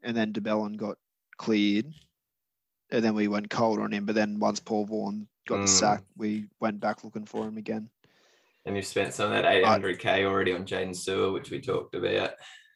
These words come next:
Speaker 1: Yep.
Speaker 2: Last year.
Speaker 1: Good
Speaker 2: All right.
Speaker 1: signing. He scored a double on the weekend.
Speaker 2: Oh, look at that. Sharks have re-signed five eight Matt Moylan to a one-year extension for the twenty twenty-two season, talking about soft tissue injuries. Uh, so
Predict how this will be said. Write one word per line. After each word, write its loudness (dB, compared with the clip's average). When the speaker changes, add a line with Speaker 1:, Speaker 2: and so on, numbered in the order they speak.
Speaker 1:
Yep. 0
Speaker 2:
Last -6
year. 0
Speaker 1:
Good 4
Speaker 2:
All 8
right. 10
Speaker 1:
signing. 6
He 4
scored 4
a 0
double 4
on 2
the 0
weekend. 4
Speaker 2:
Oh, -10
look -10
at -6
that. -2
Sharks 2
have 0
re-signed 2
five -2
eight 0
Matt -6
Moylan 0
to -4
a 2
one-year -2
extension 0
for -6
the 0
twenty 2
twenty-two 0
season, 2
talking 2
about -2
soft -4
tissue -2
injuries. 0
Uh, 2
so 4